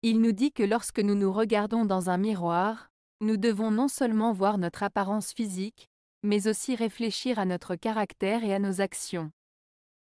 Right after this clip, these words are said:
Si nous nous trouvons beaux, nous devons agir de manière digne de notre beauté, c'est-à-dire avoir un comportement à la hauteur de notre apparence.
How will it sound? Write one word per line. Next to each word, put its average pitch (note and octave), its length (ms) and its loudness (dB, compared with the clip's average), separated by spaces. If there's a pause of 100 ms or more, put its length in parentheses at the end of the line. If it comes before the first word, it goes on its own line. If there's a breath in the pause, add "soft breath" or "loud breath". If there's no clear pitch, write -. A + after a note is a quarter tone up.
(200)
Si - 200 -2
nous A3+ 140 4
nous A3 120 2
trouvons B3+ 420 0
beaux, G3 360 0 (380)
nous A3+ 180 4
devons A3+ 320 2
agir A3+ 380 2
de G3 100 2
manière G3 400 2
digne A3+ 300 0
de F#3 100 2
notre F#3 340 -2
beauté, G3+ 540 -2 (320)
c'est-à-dire A#3 580 0
avoir G#3 320 2
un F3+ 120 0
comportement A#3+ 720 0
à G3+ 80 4
la F#3+ 160 2
hauteur A3 320 -2
de G#3 80 0
notre F#3+ 260 -2
apparence. F3 760 -4